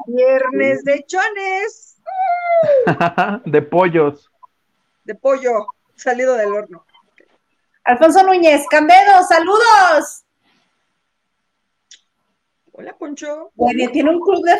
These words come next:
Speaker 4: fans esta señorita? Ahorita te vas a dar cuenta.
Speaker 1: Son
Speaker 2: Saludos de
Speaker 1: tres, son
Speaker 2: Culiacán,
Speaker 1: tres.
Speaker 2: Sinaloa. Fíjate, yo cuando fui a Culiacán fui una semana antes del tema que hubo allá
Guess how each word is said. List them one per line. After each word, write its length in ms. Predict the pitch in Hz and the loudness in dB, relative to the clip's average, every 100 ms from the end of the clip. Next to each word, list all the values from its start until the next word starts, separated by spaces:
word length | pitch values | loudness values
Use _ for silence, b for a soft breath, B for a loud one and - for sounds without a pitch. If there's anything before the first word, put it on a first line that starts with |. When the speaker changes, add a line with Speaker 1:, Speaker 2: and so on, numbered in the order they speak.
| - | 0
Speaker 4:
fans 240 | 311 320 | -2 -2
esta 220 | 349 370 | -4 -4
señorita? 600 | 370 277 254 269 - 359 - - - | -2 -2 -2 -6 -4 -6 -6 -18 -8
Ahorita 340 | 196 202 220 | -2 -2 -2
te 80 | 226 | 2
vas 160 | 220 220 | 2 2
a 40 | 220 | -2
dar 120 | 226 | 0
cuenta. 340 | 208 208 - _ _ _ _ _ - | -2 -4 -12 _ _ _ _ _ -4
Speaker 1:
Son 160 | 110 | -2
Speaker 2:
Saludos 100 | 240 | 0
de 60 | 277 | 0
Speaker 1:
tres, 100 | 269 247 | -2 -2
son 80 | 233 | -4
Speaker 2:
Culiacán, 260 | 285 277 214 | -2 -2 -4
Speaker 1:
tres. 120 | 190 | -8
Speaker 2:
Sinaloa. 640 | 123 110 107 98 90 85 - _ _ _ _ _ - - _ - | -4 0 0 0 -2 -4 -12 _ _ _ _ _ -20 -20 _ -4
Fíjate, 240 | 175 185 | -2 0
yo 80 | 170 | 0
cuando 240 | 202 185 | 0 -2
fui 140 | 147 160 | -2 -4
a 80 | 165 | -4
Culiacán 380 | 170 143 147 | -4 -4 -4
fui 120 | 143 156 | -8 -10
una 200 | 156 151 | -8 -10
semana 360 | 139 131 135 | -8 -6 -4
antes 280 | 135 143 135 | -6 -6 -8
del 200 | 113 98 | -8 -8
tema 260 | - 113 127 | -10 -10 -10
que 100 | - | -8
hubo 140 | 117 127 | -6 -4
allá 360 | 104 104 170 | -4 -6 -8